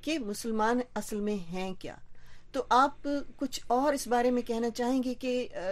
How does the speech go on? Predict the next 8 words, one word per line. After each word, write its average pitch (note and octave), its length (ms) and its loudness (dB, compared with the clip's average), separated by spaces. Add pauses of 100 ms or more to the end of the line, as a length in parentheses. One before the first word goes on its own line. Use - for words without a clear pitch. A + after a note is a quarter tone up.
مسلمان F#3+ 600 0
جو C4 120 2
ہیں C4 260 0
اصل C#4+ 280 0
میں D#4 280 4
وہ B3 160 4
نہیں C4+ 280 4
ہیں A#3 140 0